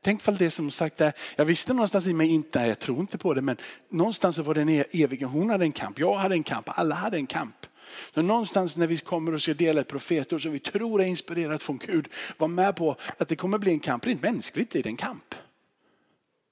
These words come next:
Det blir en kamp. Var det rätt, var det fel? Både från alla håll.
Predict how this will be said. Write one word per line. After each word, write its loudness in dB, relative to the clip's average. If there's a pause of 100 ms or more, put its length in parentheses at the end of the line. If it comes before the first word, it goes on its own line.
(220)
Det -2
blir 6
en 6
kamp. -2
Var 6
det 4
rätt, -2
var 0
det 0
fel? -4 (460)
Både 4
från -2
alla 4
håll. 2